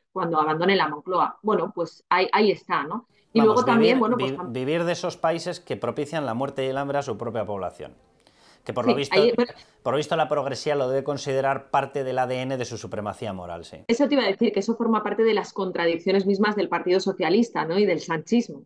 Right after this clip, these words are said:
Speaker 1: Bueno, pues, eh, es que es eso, ¿no? El, el socialismo en estado puro. Y luego, bueno, no hemos mencionado, pero, pero creo que es importante también resaltar,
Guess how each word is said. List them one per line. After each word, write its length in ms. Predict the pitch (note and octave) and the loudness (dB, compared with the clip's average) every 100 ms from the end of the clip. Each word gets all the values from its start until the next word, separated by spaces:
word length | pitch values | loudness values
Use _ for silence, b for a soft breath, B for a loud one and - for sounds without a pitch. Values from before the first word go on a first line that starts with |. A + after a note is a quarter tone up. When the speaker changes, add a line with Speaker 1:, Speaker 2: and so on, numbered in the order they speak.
| _ | _
Speaker 1:
Bueno, 220 | F3 D#3 C3+ | -18 -18 -18
pues, 280 | E3 - - | -20 -20 -14
eh, 300 | F3 - - | -14 -12 -12
es 140 | F#3+ | -8
que 240 | - F3+ F#3 | -2 2 2
es 140 | G3 | 2
eso, 320 | G3+ - - D#3 | 0 0 -10 -8
¿no? 180 | G#3+ | -6
El, 240 | F3 D#3+ D#3+ | -4 -4 -6
el 80 | E3+ | -6
socialismo 540 | E3 E3+ F3 F3+ F#3 G3+ | -10 -4 2 4 4 4
en 60 | |
estado 360 | F#3+ F#3+ F3 D#3+ | 2 2 0 -2
puro. 240 | D#3+ D3 b b b - | -8 -10 b b b 4
Y 100 | G#3+ | 4
luego, 220 | G3+ A3+ | 6 6
bueno, 280 | G#3+ A3+ F3+ | 6 4 2
no 80 | F#3 | -2
hemos 240 | F#3 F#3+ | -2 0
mencionado, 480 | G3+ G3 F#3+ F#3 G#3 | 0 2 2 2 2
pero, 360 | G#3+ F3 E3 D#3+ | 4 4 2 -2
pero 180 | D#3 | -8
creo 140 | D#3+ E3 | -10 -12
que 140 | - | -12
es 100 | E3 | -6
importante 420 | F3+ E3+ E3 E3+ | -4 -2 -2 -2
también 260 | E3+ F3 E3 | -2 -4 -2
resaltar, 600 | F3+ F3+ E3 F#3 G#3 | -2 0 2 4 4